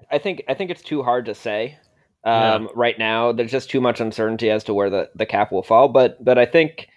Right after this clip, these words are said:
Speaker 1: I mean, to me, the, the central point here is that the Celtics are not, are almost definitely, if, if Hayward opts in, they're almost definitely gonna have basically no wiggle room in their s-, in their,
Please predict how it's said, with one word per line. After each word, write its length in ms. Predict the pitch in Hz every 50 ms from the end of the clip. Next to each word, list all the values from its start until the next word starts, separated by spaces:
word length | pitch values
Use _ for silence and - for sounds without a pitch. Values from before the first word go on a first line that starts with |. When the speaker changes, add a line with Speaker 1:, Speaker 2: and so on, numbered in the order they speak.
| _ -
Speaker 1:
I 100 | 127 120
mean, 180 | 120 120 120 117
to 100 | - 131
me, 300 | 131 147 180 185 160 143
the, 240 | 131 127 123 123 -
the 120 | 107 123 117
central 640 | - 156 151 - - 127 120 113 110 90 80 - _ _
point 280 | - - 143 143 127 110
here 260 | 113 117 113 107 107
is 140 | 110 107 107
that 340 | 117 110 104 104 98 - - _ _ _ _ _ _ _ _ _ _ _ _ _ _ _ _ _
the 80 | - 135
Celtics 440 | 131 - 190 170 160 175 151 -
are 100 | 139 123
not, 560 | 120 120 120 127 127 127 127 117 107 101 104 _
are 160 | - 123 127 131
almost 460 | 135 165 175 180 175 170 147 135 -
definitely, 580 | 143 135 - - 139 147 147 143 147 143 123
if, 180 | 117 123 - - _
if 120 | 113 117 -
Hayward 480 | - 131 131 131 131 131 127 113 - _ _ _ _ _ _ _
opts 260 | 117 120 113 113 -
in, 280 | 127 120 127 139 156 156 _ _ _ _ _ _ _ _ _ _ _ _ _ _ _ _ _ _ _
they're 240 | _ 131 127 123 120
almost 340 | - 139 156 156 147 131 -
definitely 260 | - 131 - 123 120 113
gonna 140 | 110 110
have 300 | 110 113 110 104 104 -
basically 420 | - 135 139 131 - 113 - 120 110
no 280 | 101 107 107 110 107
wiggle 360 | 98 92 98 95 87 85 80 69
room 260 | 65 67 62 58 - _ _ _ _ _ _ _ _
in 120 | - 98
their 140 | 87 85 82
s-, 120 | - - - - _
in 140 | - 101 92
their, 380 | 90 87 85 82 78 73 -